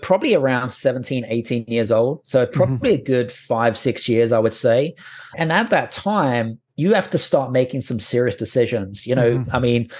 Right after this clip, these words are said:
Speaker 1: you'll know this, like, with, you know, your kids and stuff, when you get to school and you finish, you wanna go to college or whatever it is. It's kind of like when you get to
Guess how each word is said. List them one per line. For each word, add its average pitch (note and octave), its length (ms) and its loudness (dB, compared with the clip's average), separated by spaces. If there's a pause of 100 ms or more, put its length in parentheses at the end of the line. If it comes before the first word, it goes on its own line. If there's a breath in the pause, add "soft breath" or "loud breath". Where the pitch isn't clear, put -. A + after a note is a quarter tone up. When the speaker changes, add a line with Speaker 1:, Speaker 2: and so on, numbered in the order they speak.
(440 loud breath)
Speaker 1:
you'll E3+ 200 2
know D#3+ 240 4
this, B2+ 320 0
like, A#2+ 560 2
with, A2+ 300 0
you C3+ 140 0
know, A#2 80 2
your A2+ 140 2
kids G#3 300 0
and A#2+ 120 -2
stuff, - 300 0
when B2+ 80 2
you A#2+ 80 -2
get - 160 0
to A2+ 500 -2
school F3 440 0
and C#3+ 80 0
you A#2+ 80 2
finish, C#3+ 280 -2
you B2 120 0
wanna A#2+ 180 -2
go A#2+ 80 0
to A2+ 100 0
college C#3 520 2
or A#2 40 -2
whatever A2 320 0
it G#2+ 60 0
is. G#2+ 180 -2
It's A#2 140 -10
kind F#3+ 220 0
of D#3+ 40 0
like B2 300 2 (300 loud breath)
when C#3 160 2
you C3+ 100 2
get D3+ 300 0
to - 100 -10